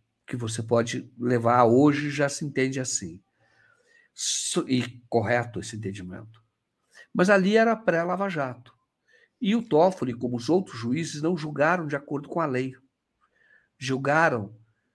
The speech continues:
de ac-, e isso começa a dar errado. No caso do Toffoli, ele tá falando, era conveniente que eu participasse da dosimetria,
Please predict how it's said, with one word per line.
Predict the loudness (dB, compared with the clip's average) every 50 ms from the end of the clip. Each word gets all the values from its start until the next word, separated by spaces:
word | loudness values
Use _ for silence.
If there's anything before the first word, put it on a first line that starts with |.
| _ _
de | -4 -2
ac-, | -2 -2 -2 -2
e | -2 -2
isso | -2 -2 -6 -6
começa | -4 0 0 0 0 0 -2
a | -2
dar | -2 -2
errado. | -2 -2 0 0 0 0 -2 -4 -8 -12 -14 -16 _ _ _ _ _ _ _ _ _ _ _ -6
No | -4 -2 0 4
caso | 6 6 6 6 4
do | 0
Toffoli, | 2 4 4 4 4 2 0
ele | 0
tá | 0 0
falando, | 2 0 0 2 2
era | 2 2
conveniente | 2 2 0 0 2 2 0 0 2 4 4 4 2 2 0 -4 -6
que | -6 -4
eu | -4 -2
participasse | 0 -2 -2 -4 -8 -8 -2 -2 0 0 -2 -2 -2
da | -2 -2
dosimetria, | 0 0 0 0 0 0 -2 -4 -4 -4 -4 -6 -4 -4 -2 -4 -4 -6 -8